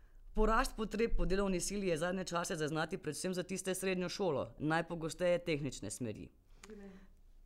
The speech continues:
Čeprav podjetja na slovenskem trgu zaposlujejo predvsem zaposlene s tehnično izobrazbo, so priložnosti tudi za družboslovce in tudi družboslovna izobrazba odpira številna vrata, pravi Viktorija Smolej iz podjetja Profil.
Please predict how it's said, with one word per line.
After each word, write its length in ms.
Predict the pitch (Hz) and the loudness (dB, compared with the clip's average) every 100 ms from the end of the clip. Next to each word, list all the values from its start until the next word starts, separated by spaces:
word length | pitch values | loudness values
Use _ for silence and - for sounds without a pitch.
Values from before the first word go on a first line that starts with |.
| - - | -20 -8
Čeprav 380 | - 170 220 240 | -6 0 0 2
podjetja 380 | 247 226 240 240 | 0 0 0 0
na 100 | 180 | 0
slovenskem 540 | 175 180 214 220 220 | -2 -2 -4 -4 -6
trgu 320 | 208 208 208 208 | -2 -2 -2 -2
zaposlujejo 580 | 175 165 - 214 196 | -2 -2 -4 0 0
predvsem 300 | 165 143 208 | 0 -6 -4
zaposlene 540 | 202 - 160 175 185 202 | -4 -4 -6 -4 0 0
s 60 | |
tehnično 420 | - 196 202 - 147 | 2 0 0 -2 -4
izobrazbo, 680 | 139 139 147 185 175 185 - | -4 -2 0 0 0 -4 -4
so 180 | - 196 | -4 -2
priložnosti 600 | 202 190 208 202 190 202 | 0 2 2 0 -4 -6
tudi 220 | 196 196 | -4 -4
za 140 | 190 | -2
družboslovce 840 | 185 185 180 185 208 208 208 123 - - | -2 -4 -6 -6 -2 -2 -2 -6 -6 -6
in 160 | 143 | -6
tudi 180 | 180 185 | -2 -4
družboslovna 680 | 156 147 147 - 175 190 185 | -4 -6 -6 -6 -4 -2 -2
izobrazba 600 | 165 170 156 185 170 156 143 | -2 -2 0 0 0 -2 -4
odpira 320 | - 175 170 | -4 -4 -4
številna 460 | - 160 180 165 143 | -4 -4 -2 -2 2
vrata, 320 | 147 143 117 | 2 0 -4
pravi 320 | 123 117 123 | -4 -2 -2
Viktorija 460 | 117 - 123 117 104 | -4 -6 -4 -4 -4
Smolej 400 | 131 120 117 110 | -4 -2 -2 -4
iz 60 | |
podjetja 420 | - 117 117 110 98 | -6 -6 -6 -6 -10
Profil. 380 | 110 - 104 | -10 -10 -12